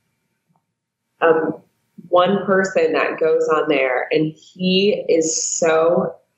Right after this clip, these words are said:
funny that you obviously,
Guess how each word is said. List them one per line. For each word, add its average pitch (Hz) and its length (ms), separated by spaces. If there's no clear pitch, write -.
funny 160 680
that 151 640
you 214 240
obviously, 165 520